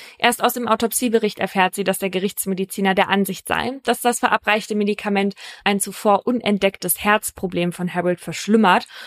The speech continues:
und so den tödlichen Herzinfarkt ausgelöst habe. Ein Herzproblem?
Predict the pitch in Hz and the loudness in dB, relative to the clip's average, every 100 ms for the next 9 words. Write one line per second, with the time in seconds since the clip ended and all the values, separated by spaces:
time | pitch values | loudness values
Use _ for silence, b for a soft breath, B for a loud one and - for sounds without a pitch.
0 | B 226 240 240 240 233 220 214 220 180 | B 2 6 4 4 4 4 2 -2 0
1 | 180 180 - 170 180 - - 165 - 170 | 0 0 -6 -8 -8 -4 -2 -2 -4 -6
2 | 175 - - - - - 196 - _ _ | -8 -10 -12 -14 -12 -8 -8 -10 _ _
3 | B B B B B _ - 185 180 185 | B B B B B _ -4 0 0 -4
4 | - 226 302 - - - - 180 165 175 | -2 0 0 0 -4 -4 -8 -6 -6 -2
5 | 208 | -4